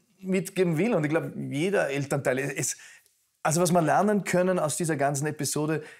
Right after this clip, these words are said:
es kommt nicht darauf an, ob ich gewinne, sondern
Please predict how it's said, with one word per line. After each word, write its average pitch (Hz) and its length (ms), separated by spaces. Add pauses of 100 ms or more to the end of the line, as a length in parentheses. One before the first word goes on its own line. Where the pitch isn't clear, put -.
es - 420 (120)
kommt 160 320
nicht 151 240
darauf 143 160
an, 135 220
ob 180 240
ich - 200
gewinne, 131 420
sondern 123 400